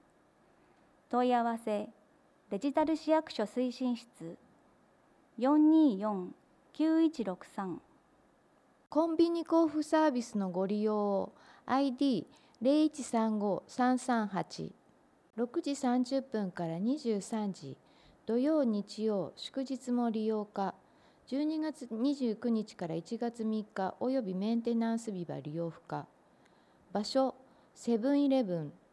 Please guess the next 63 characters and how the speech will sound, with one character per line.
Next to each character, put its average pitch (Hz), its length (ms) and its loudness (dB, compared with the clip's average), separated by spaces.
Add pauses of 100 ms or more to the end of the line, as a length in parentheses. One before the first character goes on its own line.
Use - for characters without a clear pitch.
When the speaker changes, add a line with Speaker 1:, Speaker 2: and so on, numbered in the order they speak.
Speaker 2:
ロ 262 200 4
ー - 20 -4
ソ 190 200 -6
ン、 135 160 -6 (240)
フ 202 60 -4
ァ 208 60 0
ミ 262 180 2
リ 277 160 2
ー 269 40 2
マ 254 200 2
ー 208 40 -2
ト、 135 300 -8 (280)
セ 269 240 4
イ 269 40 2
コ 269 260 0
ー - 20 2
マ 247 220 2
ー - 40 -2
ト、 143 260 -10 (460)
イ 214 140 0
オ 269 120 4
ン 277 120 2
リ 254 120 -2
テ 240 240 2
ー 185 40 -2
ル、 143 180 -8 (220)
ミ 202 100 0
ニ 254 140 4
ス - 80 -16
ト 247 140 0
ッ 240 40 -2
プ 240 160 -10
な 147 180 -6
ど。 131 160 -10 (680)
詳 262 220 0
し - 140 -14
く - 160 -4
は 160 200 -2 (200)
各 - 280 -6
店 294 240 -2
舗 208 160 -2
に 180 120 -2
問 170 260 -4
い 170 60 -2
合 160 100 -2
わ 156 120 -4
せ。 156 280 -10 (960)
内 262 320 2
容、 247 280 2 (420)
取 - 120 -14
得 285 260 0
で 269 140 2
き 277 140 -4
る 208 100 -2
証 208 300 -2
明 196 260 -2
書、 175 300 -6 (600)
住 254 200 0
民 262 220 4
票 226 260 0
の 208 160 -2
写 202 200 -8
し、 165 320 -10